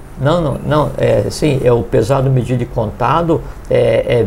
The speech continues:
é, é vinte e quatro horas por dia mais um minuto, entende? Então,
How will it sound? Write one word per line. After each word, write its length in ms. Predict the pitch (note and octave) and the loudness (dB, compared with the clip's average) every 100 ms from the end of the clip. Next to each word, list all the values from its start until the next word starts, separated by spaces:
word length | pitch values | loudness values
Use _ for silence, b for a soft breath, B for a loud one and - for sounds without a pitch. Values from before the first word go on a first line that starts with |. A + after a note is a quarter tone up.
| - | 0
é, 80 | B2 | -2
é 40 | |
vinte 340 | G2 A#2 D3 - | 0 0 0 0
e 40 | |
quatro 380 | - D3 - C#3 | -2 -2 0 0
horas 240 | C3+ C3+ | 0 -2
por 180 | - B2 | 0 0
dia 300 | G#2 A#2+ C#3+ | 2 0 0
mais 300 | D#3 E3 D3+ | 2 2 2
um 80 | F3 | 2
minuto, 500 | F#3 F3+ D#3+ E3 C3+ | 2 2 2 2 -2
entende? 480 | C3+ - B2+ B2+ - B B B - | -4 -2 0 0 -4 B B B 0
Então, 360 | C#3+ C#3 C3+ | 2 2 0